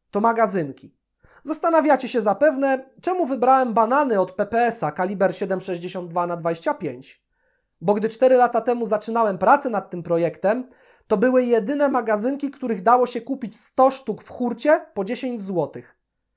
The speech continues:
Następne były dziewięć na dziewiętnaście pudełkowe magazynki od Suomi, ale one chodziły hurtem po pięć dych i był strach, że następnych już nie będzie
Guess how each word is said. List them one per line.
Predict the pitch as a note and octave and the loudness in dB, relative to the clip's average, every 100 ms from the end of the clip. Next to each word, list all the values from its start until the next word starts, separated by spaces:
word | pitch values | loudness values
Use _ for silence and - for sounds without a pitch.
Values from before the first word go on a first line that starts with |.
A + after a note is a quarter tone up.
| _ _ | _ _
Następne | A#3 B3 E4+ E4+ B3+ | -2 0 0 0 0
były | G#3+ A#3 G#3+ G3+ | 0 2 2 2
dziewięć | A3 A3+ | -4 -4
na | G#3+ G3+ | -4 -4
dziewiętnaście | G#3 G#3 A3 A3 A3+ A3+ | -4 -6 -2 -2 -2 -6
pudełkowe | G#3 G3+ G3+ B3 A3 | -4 -4 0 2 2
magazynki | F#3 F3+ F#3+ F#3 G#3+ G#3+ | 0 -2 -2 -2 -4 -4
od | F#3 | -4
Suomi, | - A#3+ D#4+ B3 F3 - _ _ | -6 2 4 4 0 -8 _ _
ale | F#3 C#4+ | 4 8
one | E4 D#4 | 8 6
chodziły | D4 C4 C#4+ C#4 | 0 -2 0 -2
hurtem | C4 D#4+ D#4+ A#3+ | 0 0 2 -2
po | A3 | -2
pięć | A3 A3+ G#3 | -4 -6 -4
dych | A#3 C4+ C4+ - | -2 -2 -2 -8
i | A3+ | -6
był | A3 | -6
strach, | G#3 - C#4+ C#4+ C#4+ | -4 4 6 6 2
że | G3 G3 A#3+ A#3 F#3 | -6 -2 0 0 -2
następnych | G#3 G#3 C4+ C4 B3 | -6 -2 -2 -2 -6
już | A3+ G3+ | -6 -4
nie | G#3+ | 0
będzie | A#3 C#4 A3 A3+ | 2 0 2 0